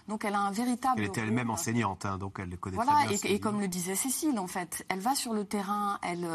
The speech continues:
Speaker 1: elle prend le pouls, euh, euh, le, le pouls des Français. Donc elle, elle connaissait toute la souffrance qui était véhiculée par les confinements et toutes les, euh, toutes les conséquences que ça pouvait avoir, tous les effets psychologiques désastreux sur les, sur les étudiants.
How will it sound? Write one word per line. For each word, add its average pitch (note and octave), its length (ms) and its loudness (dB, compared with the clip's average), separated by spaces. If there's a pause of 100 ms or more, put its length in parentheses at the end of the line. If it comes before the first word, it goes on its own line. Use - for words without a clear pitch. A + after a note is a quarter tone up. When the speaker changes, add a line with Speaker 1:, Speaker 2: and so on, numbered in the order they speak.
Speaker 1:
elle D#3+ 180 -4
prend G3 340 -4
le F3+ 120 -4
pouls, G3+ 500 -4
euh, D#3 360 -8 (480)
euh, D#3+ 160 -4
le, D#3 180 -4
le E3 140 -2
pouls A3+ 240 -2
des F#3+ 100 0
Français. F#3+ 400 -2 (220)
Donc G3 220 -6
elle, F#3 140 -2
elle F3+ 200 -2
connaissait A#3+ 420 0
toute - 180 -4
la F#3 120 6
souffrance A3 720 0 (180)
qui - 100 -2
était A3 180 0
véhiculée G#3+ 500 2
par D3+ 140 -4
les D3+ 80 -6
confinements A#3 560 2
et A3 80 -2
toutes - 260 -4
les, F#3+ 180 0
euh, E3 160 -4 (300)
toutes A#3 120 0
les A3 80 2
conséquences A#3+ 520 -2
que A3+ 80 -6
ça F#3+ 140 -4
pouvait E3 220 -6
avoir, G#3+ 440 2 (260)
tous G#3 100 -6
les F#3+ 160 -2
effets F3 200 -4
psychologiques E3+ 580 -8
désastreux E3+ 600 -4
sur G#3 200 -6
les, E3 280 -6 (260)
sur - 160 -8
les F3+ 160 0
étudiants. F#3 440 -6